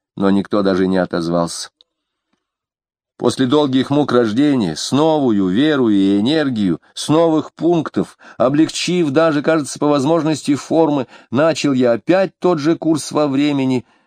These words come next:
Господи, и тут дождался только упрека Стеньки Разина за то, что я пишу так, что его жена не понимает, нагло намеренного непонимания,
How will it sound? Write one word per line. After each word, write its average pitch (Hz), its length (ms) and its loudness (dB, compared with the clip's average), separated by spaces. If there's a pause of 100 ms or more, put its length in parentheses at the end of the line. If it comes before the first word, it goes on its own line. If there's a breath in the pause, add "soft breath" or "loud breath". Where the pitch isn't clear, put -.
(100)
Господи, 127 880 0
и 90 400 2
тут 165 320 0
дождался 135 680 0
только 113 300 -2
упрека 98 460 0
Стеньки 147 920 -2 (200)
Разина 113 720 0 (340 soft breath)
за 98 180 -4
то, 117 140 2
что - 160 -2
я 120 100 4
пишу 117 340 -2
так, 127 300 0
что - 180 -8
его 120 200 2
жена 101 480 0
не 156 180 -2
понимает, 120 800 -2 (300 loud breath)
нагло 107 680 2
намеренного 139 920 0 (100)
непонимания, 120 880 0